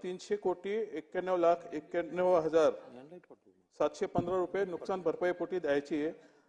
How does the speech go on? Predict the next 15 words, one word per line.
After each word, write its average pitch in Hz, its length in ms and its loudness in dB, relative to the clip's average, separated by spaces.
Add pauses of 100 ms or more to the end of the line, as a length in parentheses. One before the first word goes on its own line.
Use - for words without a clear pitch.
(180)
ती 190 140 -14
तातडीने 196 680 0
शेतकऱ्यांना 180 540 -2
देऊन 170 300 0
रस्ता 156 260 2
पूर्ण 165 320 0
करण्यात 151 360 0
यावा, 156 300 4 (1120)
कारण 196 200 6 (120)
यासाठी 185 400 4
सध्या 196 640 2
सर्वपक्षीय 185 640 0
युवा 175 200 6
मोर्चाचे 175 520 0
बे-, 170 140 -6